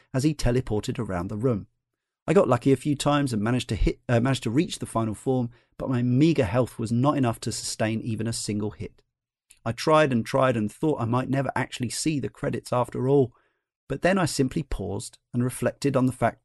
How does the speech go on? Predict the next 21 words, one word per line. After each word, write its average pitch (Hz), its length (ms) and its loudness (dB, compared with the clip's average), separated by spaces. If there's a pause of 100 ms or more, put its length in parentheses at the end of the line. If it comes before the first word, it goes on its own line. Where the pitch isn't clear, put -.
that 113 100 -4
after 113 260 -2
so - 280 -4
many 131 180 0
failed 127 340 -2
attempts, - 440 -6
my 107 80 -6
brain 127 320 0
had 117 240 -2
unconsciously 127 720 -2
been 107 160 -6
starting 135 520 0
to 120 100 -6
recognize 120 680 -4 (300)
a 113 60 -4
strange 214 580 0
pattern 113 360 0
to 113 100 -8
Dracula's 143 520 -2
random 104 420 -4
spawning. 175 500 -4